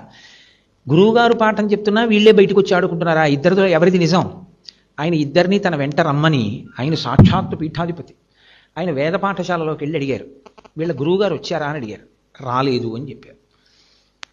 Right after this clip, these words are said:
చెప్తే ఆయన అన్నారు, "ఎరా, మీ గురువుగారు రాలేదు కదా, రాలేదన్న మాట రాలేదు అని వీడు నిజం చెప్పాడు.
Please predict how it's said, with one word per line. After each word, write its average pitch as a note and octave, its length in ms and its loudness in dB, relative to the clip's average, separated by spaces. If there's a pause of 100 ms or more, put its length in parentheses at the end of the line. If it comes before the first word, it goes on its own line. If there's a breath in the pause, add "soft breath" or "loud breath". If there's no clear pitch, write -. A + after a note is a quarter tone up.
(120)
చెప్తే F#3 180 -8
ఆయన F#3+ 160 -4
అన్నారు, G3 280 -4
"ఎరా, F#3+ 240 -4
మీ G#3+ 140 -4
గురువుగారు G3+ 440 -4
రాలేదు F3 400 -2
కదా, E3 240 -2
రాలేదన్న G3+ 680 0
మాట F#3+ 240 -2
రాలేదు F3+ 580 2
అని F#3+ 100 -2
వీడు G3+ 160 -2
నిజం E3 260 0
చెప్పాడు. A2 300 -6